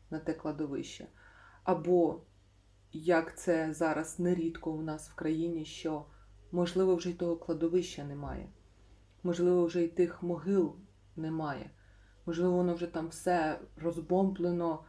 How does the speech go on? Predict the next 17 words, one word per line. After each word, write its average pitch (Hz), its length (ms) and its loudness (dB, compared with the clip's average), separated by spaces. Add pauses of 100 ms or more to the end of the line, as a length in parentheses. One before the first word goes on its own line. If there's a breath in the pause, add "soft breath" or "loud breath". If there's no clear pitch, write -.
(720 loud breath)
ракетами 175 580 0
сусіда 175 560 -4
нашого. 139 460 -8 (1700)
Що 196 320 -4
в 196 80 -8
такому 165 440 -4
випадку 147 480 -8
робити? - 420 -12 (2750)
Я 190 160 6
вважаю, 208 400 0
що 175 280 0
поминати 175 600 -4
можна 165 540 -4 (1120)
не 180 140 2
тільки 190 560 -4
приходячи 160 760 -4
на 151 420 -6